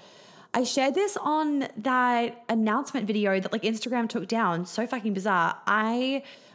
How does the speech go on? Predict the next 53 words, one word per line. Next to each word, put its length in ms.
we 240
will 140
do, 260
like, 160
I'm, 440
I'll 200
do 160
a 60
full, 360
like, 380
every 240
little 180
detail 400
of 80
how 220
it 40
all 120
happened 400
and 100
whatnot, 480
um, 360
down 240
the 80
track, 400
like, 100
sometime 380
later 180
this 220
year. 240
But 440
in 160
terms 360
of 80
how 160
we 160
met, 600
um, 460
we 80
met, 340
we, 220
we 140
met 120
on 100
a 60
chairlift 360
skiing. 580
So 220
we're 120
both, 380
like, 220
very 320
intense 420
skiers. 400